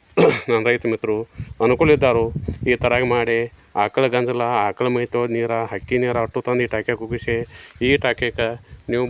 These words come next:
ಬೋರಿನ ನೀರು ಹೋಗಿಸ್ಕ್ಯಾರ. ಇದನ್ನು ನೀವು ಹೊಲಕ್ಕೆ ಹಾಸಿರಂತಂತಂದ್ರೆ ನಿಮ್ಮ ಹೊಲ ಎಲ್ಲ ಬಂಗಾರ ಆಕೈತಿ. ನೋಡ್ರಿ, ನಾ ಇದನ್ನು ಮಾಡಿದೆನು. ಎಲ್ಲ ನನ್ನ ರೈತರೆಲ್ಲನೂ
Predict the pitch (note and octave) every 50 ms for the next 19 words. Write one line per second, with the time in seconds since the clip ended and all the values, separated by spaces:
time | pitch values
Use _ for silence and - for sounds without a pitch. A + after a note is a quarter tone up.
0 | A2+ G#2+ G#2+ A#2 C#3 D3 C#3 C#3 C#3+ B2 A#2+ A#2 B2+ B2+ - - C3 A#2 A#2 G#2+
1 | A2 A2+ - - - - - - A#2+ C3 D3 D#3 D3+ C#3+ B2+ B2 B2 A#2+ A#2+ A#2+
2 | B2 A2 - - B2 C#3 C#3+ - C3 A#2+ - C3 A#2+ A#2 G#2+ - A2+ G#2 - A#2
3 | G#2+ A2 A2 A2 A2+ - - - - - - - A#2 A#2 - A2 A2 A2+ A#2 A2+
4 | A2 A2 A2 A2 G#2 G#2 G#2 A2 A2+ A2+ A2 - A#2+ A2 - A2+ G#2+ - - -
5 | - - - - - - - - - - - - - _ _ - _ _ _ _
6 | - - - - - A#2 A2 G#2 G#2+ A2 G#2+ A2 G#2+ G#2+ A2 G#2+ A2 A2 A2 A2
7 | A2+ A2 A2 A2+ A2+ A2+ - - - - - - - - A2 G#2 A#2 C3 D3 D3
8 | C#3+ C#3 B2+ A#2+ A#2 - A#2+ A#2 A#2 A#2 A#2 A#2 A2+